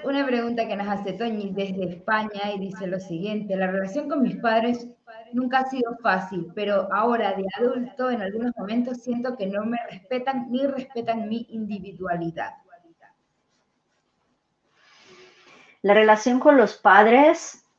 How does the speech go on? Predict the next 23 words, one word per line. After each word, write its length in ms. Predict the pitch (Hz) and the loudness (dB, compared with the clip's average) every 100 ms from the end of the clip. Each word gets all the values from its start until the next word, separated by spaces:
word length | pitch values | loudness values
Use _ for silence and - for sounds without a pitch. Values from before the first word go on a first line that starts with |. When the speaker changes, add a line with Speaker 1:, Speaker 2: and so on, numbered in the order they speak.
| _ | _
Speaker 2:
me 140 | - 240 | 2 6
gustaría 440 | 294 285 277 294 | 6 6 6 8
decirte 460 | 359 - - 285 254 | 8 8 6 6 8
algo 240 | 247 247 | 10 10
diferente, 720 | 240 - 214 196 196 208 302 - | 10 8 8 8 8 8 8 8
pero 280 | 202 180 | 6 6
debo 240 | 175 185 220 | 6 6 4
ser 180 | 185 180 | 0 -2
sincera. 600 | 175 165 - 190 156 - - _ _ _ _ - | -6 -6 -2 0 -2 -6 -14 _ _ _ _ 0
La 320 | 220 226 220 | 6 6 6
clave 500 | 247 226 226 302 359 427 427 - | 6 10 10 10 10 8 4 -2
para 320 | - 214 202 202 | 8 10 10 6
tener 340 | 190 202 220 | 2 6 8
relaciones 640 | 262 214 196 - 202 185 | 8 6 4 2 2 2
sanas 580 | - 185 185 208 277 - | 0 0 2 2 0 -2
está 460 | 202 202 - 180 202 | -4 -2 2 4 4
en 80 | |
sanar 320 | 208 208 180 170 | 2 2 2 4
la 120 | 208 | 4
relación 460 | 185 170 - 170 | 2 -2 -6 -10
con 140 | 175 185 | -4 -4
los 160 | 160 | -6
padres. 600 | - 214 196 156 156 - | 0 2 2 -2 -8 -20